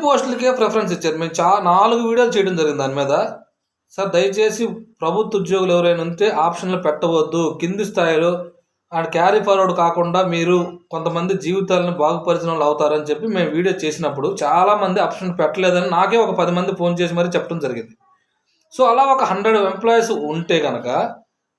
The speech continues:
so, ఫోర్ హండ్రెడ్లో నుంచి హండ్రెడ్ మైనస్ చేస్తే త్రీ హండ్రెడ్ అనమాట. So, ఈ త్రీ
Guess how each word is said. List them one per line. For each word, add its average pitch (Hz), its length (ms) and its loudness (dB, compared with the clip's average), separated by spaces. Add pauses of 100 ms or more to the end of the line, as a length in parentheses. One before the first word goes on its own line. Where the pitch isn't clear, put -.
(260)
so, 247 100 2 (160)
ఫోర్ 247 280 4
హండ్రెడ్లో 240 360 2 (100)
నుంచి 226 180 0 (100)
హండ్రెడ్ 202 320 0
మైనస్ 226 320 2
చేస్తే 180 240 -2 (140)
త్రీ 208 220 0
హండ్రెడ్ 170 280 0
అనమాట. 117 240 -6 (760)
So, 247 60 0 (120)
ఈ 247 40 2 (120)
త్రీ 226 120 2